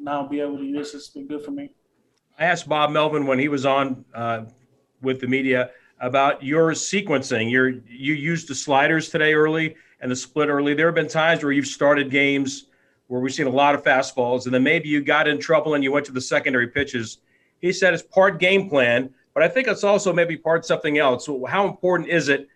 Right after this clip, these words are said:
Speaker 2: that the slider and the split are introduced earlier in the game for you if you have command of those pitches?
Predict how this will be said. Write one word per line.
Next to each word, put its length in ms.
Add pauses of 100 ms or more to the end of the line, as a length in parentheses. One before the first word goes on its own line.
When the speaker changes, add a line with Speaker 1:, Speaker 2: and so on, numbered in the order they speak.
(280)
Speaker 2:
that 140
the 100
slider 720
and 180
the 80
split 460 (160)
are 140
introduced 500
earlier 340
in 80
the 60
game 300
for 80
you 400 (320)
if 160
you 120
have 240
command 380
of 60
those 180
pitches? 500